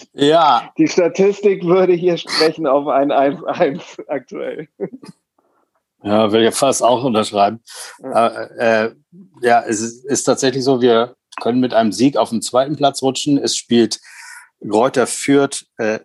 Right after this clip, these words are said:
Speaker 1: gegen Bochum. Das, äh, kommt uns ja auch so ein bisschen in irgendwo, äh, zugute, je nachdem, wer gewinnt, äh, oder unentschieden, wie auch immer. Auf jeden Fall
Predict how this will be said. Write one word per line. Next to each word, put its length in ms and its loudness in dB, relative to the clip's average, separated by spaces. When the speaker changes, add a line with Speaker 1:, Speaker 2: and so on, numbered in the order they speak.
Speaker 1:
gegen 760 0
Bochum. 560 2
Das, 180 -8
äh, 360 -12
kommt 220 -4
uns 160 0
ja 140 2
auch 240 2
so 100 4
ein 80 0
bisschen 460 2
in 140 2
irgendwo, 840 2
äh, 200 -6
zugute, 380 0
je 100 2
nachdem, 460 -2
wer 420 -6
gewinnt, 560 0
äh, 80 -2
oder 920 0
unentschieden, 500 2
wie 100 4
auch 80 -2
immer. 340 2
Auf 120 -6
jeden 120 -4
Fall 160 0